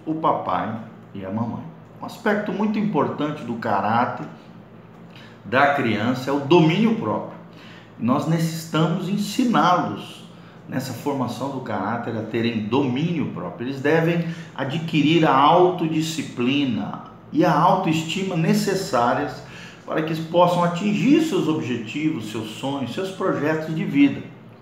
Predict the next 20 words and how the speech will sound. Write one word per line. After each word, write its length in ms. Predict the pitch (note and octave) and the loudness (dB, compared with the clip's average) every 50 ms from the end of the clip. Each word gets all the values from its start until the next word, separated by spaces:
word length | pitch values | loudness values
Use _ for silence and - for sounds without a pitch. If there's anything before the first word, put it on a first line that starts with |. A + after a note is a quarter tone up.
| - - - - - | -20 -20 -20 -8 -4
Quem 200 | F3 F#3 G#3 B3+ | 0 2 4 4
é 120 | C#4+ C#4 | 4 4
que 100 | - G#3+ | 2 2
dá 180 | E3 D#3 D3 C3 | 2 4 4 4
isso? 460 | A#2 A2 G#2 - - - - - - - - - - - - - | 4 4 2 0 -2 -6 -12 -14 -16 -20 -20 -20 -20 -20 -8 -4
A 60 | G2+ | 0
autodisciplina 1120 | G#2+ A2+ A#2 A2 A2 G#2+ G#2 G#2 - - - - - A2+ A#2 C3 D3+ E3+ F3 E3+ - - - - - - - - | 0 0 0 0 -2 -4 -4 -4 -6 -6 -10 -8 -4 -2 -2 0 0 0 -2 -4 -6 -8 -12 -14 -18 -20 -16 -10
ou 140 | - G2 F#2+ | -10 -8 -6
domínio 400 | F#2 F#2+ F#2+ F#2+ F2+ F#2+ G2 - | -6 -6 -6 -6 -8 -8 -8 -6
próprio, 380 | - C3 B2+ C3 - - - | -4 -2 -2 -2 -2 -4 -8
como 160 | - G2+ F2+ | -8 -10 -8
diz 160 | F2+ G2 F#2+ - | -8 -10 -10 -12
a 40 | |
palavra 380 | - - G#2+ G#2+ G#2+ G#2+ G#2+ C3 | -8 -4 -2 0 0 0 -2 -2
de 120 | C#3+ E3+ | -4 -4
Deus, 300 | - C#3 C#3+ D#3 D3+ C3+ | -2 0 0 2 2 0
e 100 | A#2+ A2+ | 0 0
a 40 | A2 | 0
autoestima 840 | G#2+ A2 G#2+ - A#2 A2 - - - A#2+ B2+ C#3+ D#3 D#3+ E3 D#3+ E3 - - - - - - - | 0 0 -2 -4 -8 -10 -10 -12 -10 -8 -6 -4 -4 -4 -4 -4 -6 -8 -12 -14 -16 -18 -18 -18
saudável 920 | - - - - - A2 G#2 G#2 G#2 G#2 G2 G2+ G#2+ A2+ A2+ - - B2+ | -16 -16 -8 -2 0 0 2 2 2 0 2 2 2 2 2 0 0 -2